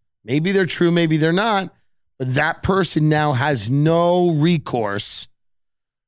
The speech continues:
to talk back. And then you can kind of villainize them and create this character that they may or may not have been.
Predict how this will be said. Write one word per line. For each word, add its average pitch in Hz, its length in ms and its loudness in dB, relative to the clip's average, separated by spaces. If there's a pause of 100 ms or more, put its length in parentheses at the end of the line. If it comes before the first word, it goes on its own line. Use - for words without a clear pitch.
(400)
to 156 100 0
talk 147 600 -2 (220)
back. 120 600 -4 (1120)
And 143 160 -2
then 151 140 2
you 151 100 -2
can 156 140 -8
kind 143 220 0
of 135 60 -2
villainize 170 640 0
them 165 560 0 (1120)
and 151 320 0
create 175 640 0
this 156 400 -2
character 170 580 0
that 143 160 -2
they 170 100 2
may 185 280 2
or 233 80 2
may 226 160 2
not 226 220 2
have 165 200 -2
been. 214 640 0